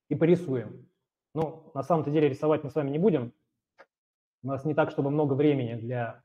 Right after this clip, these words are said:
для рисунков. Мы с вами взглянем на то, как этот, э, вообще процесс может выглядеть, как могут выглядеть эскизы. И, э, в целом в Otus мы во время обучения часто прибегаем к подходу кейс-стади,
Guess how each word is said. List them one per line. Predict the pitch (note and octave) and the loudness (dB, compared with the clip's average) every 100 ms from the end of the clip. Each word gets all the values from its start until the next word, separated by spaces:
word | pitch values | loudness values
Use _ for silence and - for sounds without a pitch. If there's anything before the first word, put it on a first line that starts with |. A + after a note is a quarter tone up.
| - | -10
для | A#2+ C3+ | -2 -2
рисунков. | B2+ C3+ B2+ - - _ _ _ _ _ _ _ _ - | -2 -6 -8 -10 -12 _ _ _ _ _ _ _ _ 2
Мы | E3+ | 4
с | E3+ | 6
вами | E3+ D#3 | 6 6
взглянем | B2+ D#3+ D#3+ B2+ - _ _ _ _ _ _ _ _ - | 6 8 8 6 -6 _ _ _ _ _ _ _ _ -6
на | C#3 | 4
то, | F#3+ G3 | 8 8
как | E3 D#3+ - | 8 4 4
этот, | E3+ E3 - - _ _ _ | 2 4 0 -8 _ _ _
э, | C#3+ C3+ B2+ B2+ - _ _ - | -16 -10 -8 -8 -12 _ _ -8
вообще | - - | -4 0
процесс | D3 D3 A3 A3 - - | 2 6 4 4 -8 -2
может | D3+ D3+ C#3+ | 2 4 6
выглядеть, | E3+ C3+ A#2+ A2+ - - - | 6 6 -2 -8 -14 -12 -2
как | D3+ | 0
могут | D#3+ D3+ C#3+ | 4 4 4
выглядеть | D3+ C#3+ C3 | 4 2 0
эскизы. | C#3+ D3 C#3 A2+ - _ _ _ _ _ _ _ _ _ _ _ _ _ | -4 -4 -6 -6 -12 _ _ _ _ _ _ _ _ _ _ _ _ _
И, | D3 E3+ E3 D3+ | 4 6 6 6
э, | D3 | 2
в | D3 C#3+ C#3+ B2 | -2 -6 -8 -4
целом | - G3+ E3+ | 6 8 10
в | D#3 | 10
Otus | B3 E3 - - - | 10 8 4 -6 -4
мы | D3+ G3 F#3 C3+ - - - | 2 4 4 2 -4 -12 0
во | D3+ | 6
время | F3+ E3+ | 8 6
обучения | D3 D3+ A3+ F#3+ C#3+ | 4 6 6 6 2
часто | C3+ F#3+ G3 D#3+ | 2 2 2 0
прибегаем | D3 C#3+ C3+ E3+ D3+ | -2 0 4 4 2
к | B2+ _ _ | -8 _ _
подходу | D3 - F3 D3+ | -4 2 4 4
кейс-стади, | D3+ D3+ D3+ B2 A2+ | 2 0 -2 -6 -8